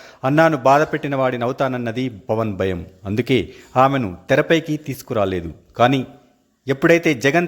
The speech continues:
తాను కార్లను మార్చినట్టు భార్యలను మారుస్తారని పదే పదే ప్రచారం చేశారో అప్పుడే పవన్లో ఎలాగైనా జగన్ను ఓడించాలన్న పట్టుదల పెరిగింది. చివరకు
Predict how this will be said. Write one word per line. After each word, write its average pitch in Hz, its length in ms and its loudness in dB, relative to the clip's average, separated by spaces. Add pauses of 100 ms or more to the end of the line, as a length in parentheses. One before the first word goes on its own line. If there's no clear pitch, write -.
తాను 143 200 2
కార్లను 147 440 2
మార్చినట్టు 135 560 -4
భార్యలను 127 500 0
మారుస్తారని 127 760 -2 (300)
పదే 147 180 4
పదే 147 280 0
ప్రచారం 131 580 -2
చేశారో 120 380 0 (400)
అప్పుడే 139 440 2 (240)
పవన్లో 175 380 2
ఎలాగైనా 151 600 2 (220)
జగన్ను 175 380 0
ఓడించాలన్న 143 680 0
పట్టుదల 127 540 -4
పెరిగింది. 92 540 -8 (500)
చివరకు 120 420 2